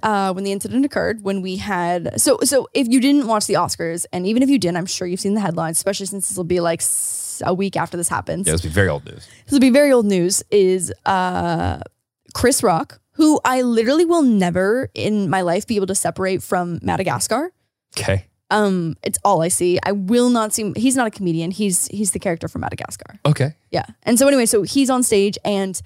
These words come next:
Speaker 1: the Oscars is known for roasting the shit out of all the celebs that are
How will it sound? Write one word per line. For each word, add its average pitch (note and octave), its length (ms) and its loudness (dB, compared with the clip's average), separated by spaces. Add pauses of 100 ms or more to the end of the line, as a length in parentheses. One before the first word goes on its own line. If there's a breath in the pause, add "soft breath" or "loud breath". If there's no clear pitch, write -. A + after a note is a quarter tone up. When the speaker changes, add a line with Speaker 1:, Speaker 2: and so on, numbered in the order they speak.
(260 soft breath)
Speaker 1:
the - 180 -2
Oscars D4+ 640 0
is A3 320 -2
known F#3+ 560 2
for F#3+ 240 0
roasting F#3 460 -2
the G#3 40 -4
shit D#3 540 -4
out E3+ 140 0
of E3+ 180 -2
all F3 380 -2
the G3+ 100 -2
celebs E3+ 520 0
that F3+ 180 2
are E3+ 440 -2